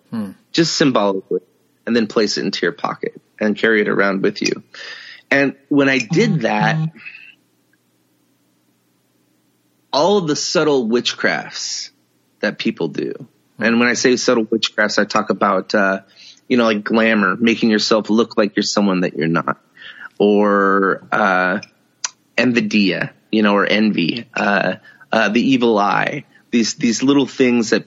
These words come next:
Speaker 2: that, that everyone's capable of, uh, that happen all the time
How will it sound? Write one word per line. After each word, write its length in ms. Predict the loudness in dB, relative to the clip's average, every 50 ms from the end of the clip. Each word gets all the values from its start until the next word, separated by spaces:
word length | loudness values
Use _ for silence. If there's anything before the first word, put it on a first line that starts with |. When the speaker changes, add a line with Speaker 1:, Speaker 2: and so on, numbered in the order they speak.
| _ -4
Speaker 2:
that, 220 | -2 -2 -2 -2 -2
that 300 | -2 0 0 0 -2 -4 -8 _ _ _ _ _ _ _ _
everyone's 520 | 0 2 2 2 2 2 2 0 -2 -4 -4
capable 600 | -4 -4 -4 -4 -6 -8 -10 -10 -12 -10 -8 -8
of, 200 | -8 -8 -10 -12 -16 -20 -20 _ _ _ _ _ _ _ _ _ _ _ _ _ _ _ _ _ -6
uh, 260 | -4 -4 -4 -4 -6 -8 -12 _ _ _ _ _ -12
that 280 | -6 -2 -2 -2 0
happen 300 | 0 -2 -2 0 0 0
all 140 | 0 0 -2
the 100 | -2 -4
time 560 | -6 -6 -4 -4 -4 -4 -4 -8 -10 -14 -18